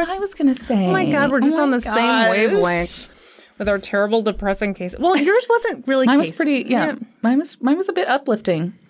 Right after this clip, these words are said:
Speaker 1: She was alive the whole time.
Speaker 2: The whole time.
Speaker 1: The
Speaker 2: The
Speaker 1: whole
Speaker 2: whole
Speaker 1: time.
Speaker 2: time. Okay, so here's, here's the deal, folks. At the five dollar level on our Patreon, you get into the Discord.
Speaker 1: That's right.
Speaker 2: You know what happens in here?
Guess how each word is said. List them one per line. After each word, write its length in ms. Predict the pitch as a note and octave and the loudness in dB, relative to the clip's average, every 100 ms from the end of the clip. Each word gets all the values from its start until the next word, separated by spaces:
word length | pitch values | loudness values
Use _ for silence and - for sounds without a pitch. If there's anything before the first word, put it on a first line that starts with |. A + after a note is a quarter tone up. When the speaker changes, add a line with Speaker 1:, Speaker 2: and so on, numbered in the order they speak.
| - - - | -20 -20 -12
Speaker 1:
She 100 | - | -2
was 80 | E4 | 2
alive 640 | D#4+ C4 C#4+ E4 B4+ E4+ | 4 4 4 6 4 4
the 120 | E4 | 2
whole 320 | D#4+ D#4+ F4 A4 | 2 4 4 4
time. 680 | - C#4 E4+ F4 D4+ F#3+ G#3+ | 0 2 4 4 4 0 0
Speaker 2:
The 240 | A#3 A3 A3+ | 0 2 4
whole 260 | B3 B3 A#3+ | 4 4 2
time. 460 | C4 A3 G#3+ F#3 | 2 2 2 2
Speaker 1:
The 80 | E4+ A#4+ | 2 4
Speaker 2:
The 60 | E4 | 4
Speaker 1:
whole 60 | |
Speaker 2:
whole 1120 | A#4 A#4+ B4+ B4 A4 B4+ B4+ A#4+ A4+ F4 C4+ A3+ | 2 4 4 2 2 2 2 2 2 2 2 2
Speaker 1:
time. 0 | G4 C#4+ A3+ | 0 -2 -6
Speaker 2:
time. 80 | - - - - - - - - - - _ _ - - - - - - _ - A4+ | -12 -20 -20 -20 -20 -20 -20 -20 -20 -20 _ _ -20 -20 -20 -20 -20 -20 _ 0 4
Okay, 260 | D4+ C#4 G#3 | 4 4 4
so 320 | F4+ F4+ E4 | 2 2 2
here's, 280 | G4+ G#4 - | 4 2 2
here's 320 | D4+ E4+ C4+ | 2 2 2
the 60 | |
deal, 340 | F#3 F#3 F3 G3 - - | 0 2 2 -2 -8 -4
folks. 460 | G3 F#3 - - - - _ _ | 0 0 0 -6 -6 -18 _ _
At 80 | D#4 - - - - - - | 0 0 -8 -18 -20 -20 -20
the 80 | - | -4
five 240 | F4+ D4+ | 0 4
dollar 300 | A#3 B3+ A3 | 4 4 4
level 300 | G3+ G3+ F#3+ | 2 2 2
on 120 | F#3+ G3 | 2 2
our 160 | G3 | 0
Patreon, 520 | G3 G#3 G3 G#3+ G3+ | 0 0 0 0 2
you 80 | B3 | 2
get 120 | C#4+ | 2
into 220 | C#4 C4 C4 | 2 2 2
the 100 | A#3 | -2
Discord. 640 | F#3 G3 F3 - - - | 0 -2 -2 -6 -6 -4
Speaker 1:
That's 280 | E3 - - | -2 -4 -2
right. 340 | F#3 F#3 E3 | 0 0 0
Speaker 2:
You 60 | D4 | 0
know 80 | D#4+ | 2
what 100 | D4+ | 2
happens 320 | D#4+ D#4+ D#4 | 2 2 2
in 80 | D#4+ | 2
here? 300 | D#4 E4+ | 2 0